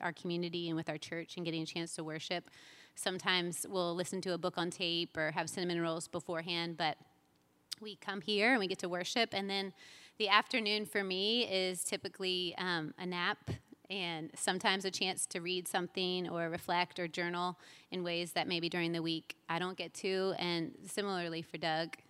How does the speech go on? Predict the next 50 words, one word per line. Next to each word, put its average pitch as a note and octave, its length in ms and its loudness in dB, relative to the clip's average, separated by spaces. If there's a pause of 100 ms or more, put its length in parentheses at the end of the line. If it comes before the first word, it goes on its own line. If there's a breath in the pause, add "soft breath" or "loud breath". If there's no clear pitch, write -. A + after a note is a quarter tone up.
(220)
some F3+ 180 -8
poetry F3 600 2
or D#3+ 100 0
a E3 40 -2
time E3+ 260 0
at E3+ 60 0
a E3 60 -2
coffee D#3+ 320 0
shop D#3 420 2
or D#3 220 -2 (460 loud breath)
a - 40 2
one-on-one E3+ 460 2
time E3 180 2
with D#3 120 -4
the E3 100 -8
child. D#3+ 440 2
But D#3 220 -2
I F3+ 100 2
think G3+ 380 -2 (380 soft breath)
just - 420 2
allowing F#3+ 480 4
ourselves G3 460 0
to F#3+ 120 -2
be F3+ 200 0
in F3 80 0
our E3+ 100 0
space F3 580 -4
and F3 120 -2
not D#3+ 240 -2
doing E3+ 500 0
a D#3+ 60 -8
ton D#3+ 500 -6
of - 80 -12
things D#3+ 460 -4
that D#3 260 0 (260)
I F3+ 120 2
would E3 100 0
naturally D#3+ 500 -2
run D#3 220 -2
towards D#3+ 480 -6
maybe D#3+ 240 -2
for E3 120 -10
my D#3+ 120 -2
worth. D#3 320 -6
I F3+ 60 -2
have F3+ 100 0
an G3 80 0
efficiency F3+ 500 -4
idol F3 380 6
and D#3+ 160 0